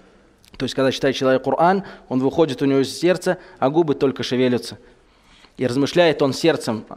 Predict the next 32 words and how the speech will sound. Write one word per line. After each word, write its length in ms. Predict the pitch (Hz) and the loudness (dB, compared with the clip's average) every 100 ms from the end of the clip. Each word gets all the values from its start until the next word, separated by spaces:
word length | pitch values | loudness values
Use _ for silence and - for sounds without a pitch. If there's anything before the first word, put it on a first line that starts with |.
| - | -20
над 220 | - 117 117 | -12 -6 -4
этим 200 | 113 107 | -2 -4
Кораном. 500 | 113 - 117 107 95 - _ _ _ _ _ _ _ - _ - - - _ | -4 -2 -2 -4 -8 -16 _ _ _ _ _ _ _ -20 _ -20 -20 -20 _
И 60 | 120 | -4
сколько 360 | - 214 214 | 2 2 4
мы 120 | 165 151 | 2 2
выделяем 640 | 139 160 180 170 135 120 - | 2 4 6 4 2 -2 -8
в 140 | 123 | -4
день 320 | 120 165 135 | 0 2 2
для 140 | 120 127 | 0 -2
чтения 380 | - 156 135 117 | 0 0 0 0
Корана? 500 | 120 120 113 95 98 - - - _ | -2 0 -2 -2 -8 -20 -20 -20 _
Часто 340 | - 196 190 | 2 2 2
мы 100 | 151 | 2
бываем 400 | 143 143 151 139 | 4 6 6 4
там, 240 | 131 123 113 | 2 0 0
занимаемся 640 | 131 147 151 131 117 113 - - - - _ _ _ | 0 2 2 0 -2 -6 -8 -20 -20 -20 _ _ _
разными 580 | 135 190 160 147 135 127 | 2 4 4 2 0 0
делами, 560 | 123 131 131 123 104 98 - - _ _ _ _ _ _ - | 2 4 4 2 -2 -8 -18 -20 _ _ _ _ _ _ -16
семьёй, 760 | - 151 139 139 139 123 120 - | -2 0 4 4 4 2 -2 -4
работой 560 | 120 131 139 139 135 123 | 0 2 2 2 0 0
и 20 | |
так 160 | 127 | 2
далее. 360 | 131 131 117 104 - - | 4 4 2 -4 -16 -14
И 80 | - | -2
каждый 320 | 208 160 151 | 0 2 2
из 40 | |
нас 160 | 147 143 | 2 2
должен 240 | 143 139 | 2 2
подумать, 280 | 135 139 131 | 2 0 0
сколько 360 | - 220 220 170 | 2 2 4 2
мы, 260 | 131 101 | 0 -2